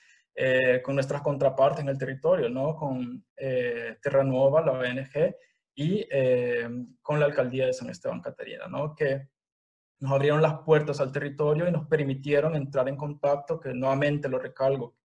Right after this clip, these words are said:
lo recalco, que es el punto esencial, ¿no? El centro,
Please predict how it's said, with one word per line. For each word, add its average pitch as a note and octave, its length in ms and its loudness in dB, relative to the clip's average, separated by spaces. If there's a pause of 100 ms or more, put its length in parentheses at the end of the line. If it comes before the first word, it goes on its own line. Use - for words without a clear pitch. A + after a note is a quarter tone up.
(160)
lo C3 200 -4
recalco, C3+ 500 -2
que B2+ 280 2
es - 200 -6 (380)
el B2+ 160 -6
punto D3 520 2
esencial, C3 680 -2
¿no? B2+ 80 -2
El B2 100 -2
centro, C#3 580 -4